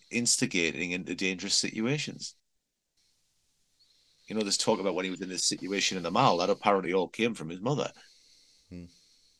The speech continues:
Speaker 1: Like, who in their right mind, as a parent, you're a parent, Mikey, I'm not, who in their right mind would say, "Hold on a second, I've had a confrontation in the mall.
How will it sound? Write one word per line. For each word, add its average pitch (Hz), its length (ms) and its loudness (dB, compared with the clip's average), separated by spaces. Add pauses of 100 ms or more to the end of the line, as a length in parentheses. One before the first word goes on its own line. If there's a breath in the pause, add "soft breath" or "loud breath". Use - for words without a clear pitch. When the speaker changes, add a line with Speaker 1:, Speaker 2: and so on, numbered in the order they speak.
(160)
Speaker 1:
Like, 107 160 2
who 135 480 4
in 120 120 2
their 101 180 2
right 104 320 2
mind, 98 500 -4 (300)
as 90 120 -6
a 95 60 -6
parent, 107 540 4
you're 107 120 0
a 110 40 -2
parent, 98 300 -2
Mikey, 85 280 -2
I'm 98 160 0
not, 76 220 -6 (540 soft breath)
who 123 180 2
in 113 60 0
their 98 180 0
right 110 280 4
mind 95 440 0
would 90 160 -6
say, 92 400 0 (440 soft breath)
"Hold 113 180 0
on 95 100 0
a 82 60 -2
second, 85 480 -4 (500)
I've 92 120 4
had 110 120 4
a 110 40 0
confrontation 104 840 -2
in 87 80 -6
the 87 100 -6
mall. 87 360 2